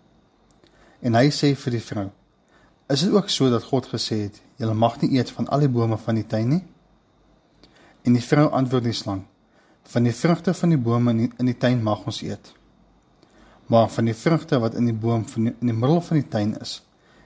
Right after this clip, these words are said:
het God gesê: "Julle mag nie daarvan eet nie." En dit nie aanroer nie, anders sal julle sterwe.'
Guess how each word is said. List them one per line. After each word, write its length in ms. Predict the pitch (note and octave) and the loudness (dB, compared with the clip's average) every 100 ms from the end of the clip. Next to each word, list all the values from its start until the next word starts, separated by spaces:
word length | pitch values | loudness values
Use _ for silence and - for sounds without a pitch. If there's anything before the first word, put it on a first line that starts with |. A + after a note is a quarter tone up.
| _ | _
het 200 | A#2+ - | -6 0
God 260 | D#3 D3 | 2 2
gesê: 420 | - C#3 - A2 G2+ _ _ _ _ _ _ | 0 -4 -2 -4 -8 _ _ _ _ _ _
"Julle 200 | - B2 | -2 0
mag 280 | G#2+ A#2+ - | 2 0 0
nie 80 | D#3+ | 2
daarvan 380 | A#2 A2 - A#2+ | 2 0 -2 -2
eet 240 | A2 - | -4 -6
nie." 140 | G2+ - _ _ _ _ _ - _ _ _ _ _ _ - | -12 -14 _ _ _ _ _ -20 _ _ _ _ _ _ -2
En 120 | C3 | 2
dit 180 | A#2+ B2 | 2 2
nie 120 | E3+ | 2
aanroer 520 | C3 C#3 C#3 A#2+ A2+ | 4 2 2 0 -2
nie, 180 | G2+ F#2+ - _ _ | -4 -10 -12 _ _
anders 460 | - C#3+ A#2+ - - | -2 0 0 -2 -12
sal 240 | - - A2+ | -8 -2 0
julle 200 | A2 G#2 | 0 0
sterwe.' 500 | - G#2+ G2+ G2 | 0 0 0 -4